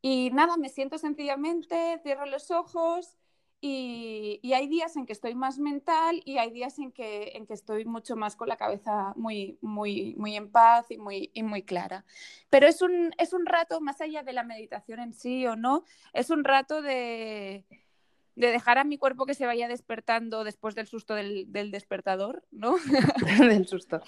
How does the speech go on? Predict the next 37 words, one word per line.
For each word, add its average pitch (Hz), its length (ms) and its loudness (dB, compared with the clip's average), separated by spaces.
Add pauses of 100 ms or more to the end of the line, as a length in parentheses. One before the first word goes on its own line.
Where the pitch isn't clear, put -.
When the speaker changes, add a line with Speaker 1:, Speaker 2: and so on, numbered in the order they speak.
(300)
Speaker 2:
sí, - 220 2
sí. - 260 0 (1000)
Bueno, 247 220 12
yo 233 100 12
como 320 180 10
no 277 120 10
duermo 233 600 10
del 190 240 8
tirón, 233 480 10
como 196 340 6
tengo 240 260 4
despertares 202 880 -4
cada 180 360 -4
hora 180 100 2
y - 40 10
Speaker 1:
Claro. 214 340 10
Speaker 2:
media, 202 120 -2
por 208 120 -2
ejemplo. 311 520 2 (800)
Speaker 1:
Claro, 220 600 0 (320)
eso 240 260 2 (180)
es 226 140 -2
una 262 180 -2
novedad 202 300 0
en 196 60 -2
mi 208 100 -16
casa, - 400 -8
¿eh? 240 80 -8
Ahora, 214 320 -8
ahora 262 460 10
es 240 100 -8
que 233 80 -8
empezamos 220 480 -6
a 233 40 0
dormir 220 320 -2
del 190 160 -8
tirón. 160 400 -8